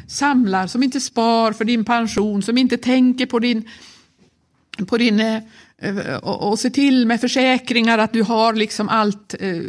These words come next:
ordnat och tryggat. Nej, det, det kommer att bli en väldig reaktion, och, och dina anhöriga kommer att reagera, och dina, eh,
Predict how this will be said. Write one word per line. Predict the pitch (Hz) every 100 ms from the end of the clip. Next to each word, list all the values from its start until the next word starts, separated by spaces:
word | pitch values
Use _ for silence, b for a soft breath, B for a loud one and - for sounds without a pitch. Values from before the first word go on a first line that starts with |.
| -
ordnat | 247 233 196 185 175 175 -
och | 190
tryggat. | 220 240 180 175 196 185 - b b b b b b b b
Nej, | - 226 226 262 - B
det, | - 262
det | 226
kommer | 302 330 294
att | 294
bli | 269
en | 294
väldig | 294 311 214 226
reaktion, | 233 233 220 175 175
och, | 226 - 190 294
och | - -
dina | 214 311 311
anhöriga | - 359 403 240 196 196 240 262 202 240
kommer | 247 247 247 247
att |
reagera, | 247 226 220 208 180 180 165 190 B B
och | B 240
dina, | 302 294 302 285 B B B
eh, | - 214 240